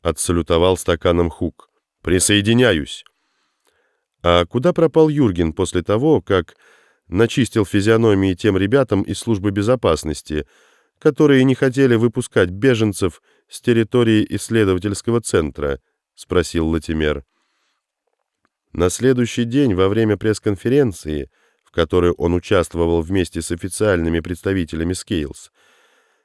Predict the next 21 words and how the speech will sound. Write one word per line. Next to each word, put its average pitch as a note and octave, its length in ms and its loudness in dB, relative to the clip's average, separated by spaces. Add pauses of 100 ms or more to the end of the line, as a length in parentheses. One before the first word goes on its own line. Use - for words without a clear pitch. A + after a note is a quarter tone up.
(260)
Юрген A#2+ 560 2
обвинил A#2 680 2
руководство G#2+ 640 -2
корпорации A2 720 -2
в E2+ 60 -8
гибели G2+ 540 -2 (400)
работавших G#2 960 -2
в - 80 -20
сфере G2 360 0
людей, F#2+ 460 -2 (200)
сказал D#2 540 -2
Асата. C#2 680 -6 (840)
«Ну, F2+ 200 -4
после D#3 420 -2
этого D#2+ 600 -4 (540)
ему D#3 320 2
ничего D3+ 540 2 (360)
иного B2+ 400 2
и A#2+ 200 -2
не B2 140 2
оставалось, B2 920 -2